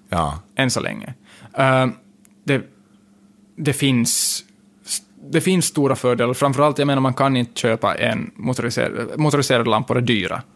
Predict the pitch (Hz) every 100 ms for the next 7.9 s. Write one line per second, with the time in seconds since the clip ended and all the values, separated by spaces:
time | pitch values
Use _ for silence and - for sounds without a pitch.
0 | _ - 123 110 - - - - - 123
1 | 123 120 117 110 - - 120 - 131 131
2 | - - 117 58 131 - 57 - - -
3 | - 123 - - - - - 202 202 190
4 | 233 240 240 226 208 - - _ - -
5 | 185 269 - - 196 247 262 240 214 214
6 | - - 220 220 208 214 214 233 220 165
7 | 117 165 - 170 156 - 156 147 135